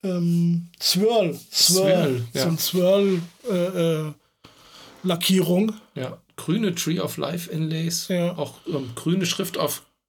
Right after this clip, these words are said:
Speaker 2: schwarzer Kopfplatte, aber das Grün von der Schrift auf der Kopfplatte ist ein anderes Grün als bei den Inlays.
Speaker 1: Ja.
Speaker 2: Ist mehr so ein grün, Inlays sind mehr so türkis.
Speaker 1: Und die Pickups sind auch grün, die sind aber
Speaker 2: Ist
Speaker 1: so
Speaker 2: wieder ein anderes Grün.
Speaker 1: so ein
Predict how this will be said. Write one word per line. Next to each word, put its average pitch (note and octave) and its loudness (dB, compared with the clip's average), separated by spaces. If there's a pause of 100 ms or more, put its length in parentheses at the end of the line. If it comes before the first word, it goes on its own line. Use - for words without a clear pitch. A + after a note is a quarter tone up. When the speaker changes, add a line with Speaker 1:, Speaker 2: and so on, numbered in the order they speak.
(160)
Speaker 2:
schwarzer C#3+ -4
Kopfplatte, E3+ -4
aber C#3+ -2
das - 2
Grün G3+ 0
von E3+ 0
der D3 0
Schrift - -4
auf D#3+ -2
der C#3+ -2
Kopfplatte - -4
ist - -4
ein D#3 -4
anderes D#3 -2
Grün D#3+ -2
als C#3+ -4
bei C3+ -2
den B2 -4
Inlays. D#3+ 0
Speaker 1:
Ja. E3 -2 (100)
Speaker 2:
Ist - -18
mehr C3 -2
so C3 -2
ein B2 -4
grün, E3+ -2 (140)
Inlays D#3+ -2
sind C#3 -4
mehr C3+ -2
so B2+ -4
türkis. D3+ -4
Speaker 1:
Und G3+ 2
die E3+ 0
Pickups F3+ 0
sind G3+ 0
auch F#3+ 0
grün, A3 0
die F3+ 0
sind F#3 0
aber E3+ 2
Speaker 2:
Ist E3 0
Speaker 1:
so F3 0
Speaker 2:
wieder E3+ 2
ein G3+ 0
anderes F3 -2
Grün. G3 -4
Speaker 1:
so E3 -6
ein D3 -8